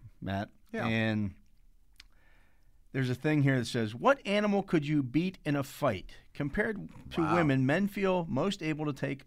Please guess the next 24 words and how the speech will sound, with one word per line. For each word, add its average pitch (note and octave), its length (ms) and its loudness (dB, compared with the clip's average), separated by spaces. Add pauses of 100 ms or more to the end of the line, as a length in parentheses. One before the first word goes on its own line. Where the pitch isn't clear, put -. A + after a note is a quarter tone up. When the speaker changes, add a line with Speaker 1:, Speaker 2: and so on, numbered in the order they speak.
Speaker 1:
medium-sized C3+ 880 0
dogs A2+ 380 2
and G#2+ 160 -2
geese. A2 500 -2 (1000)
Speaker 2:
Geese C#4+ 300 -2
are G#3 80 4
a F#3+ 60 4
little F#3+ 180 2
nastier D3+ 420 2
than B2 100 0
you A#2 60 2
think, C3+ 260 0
by G2+ 160 -2
the F#2+ 80 -2
Speaker 1:
So C3 200 4
Speaker 2:
way. F2+ 40 -4 (220)
Speaker 1:
the C#3 100 0
question G#3 440 4
was, D3 200 8
which A3+ 260 2
of C#4 60 -2
the A3 60 2
following F#3 480 8
animals, B2+ 600 4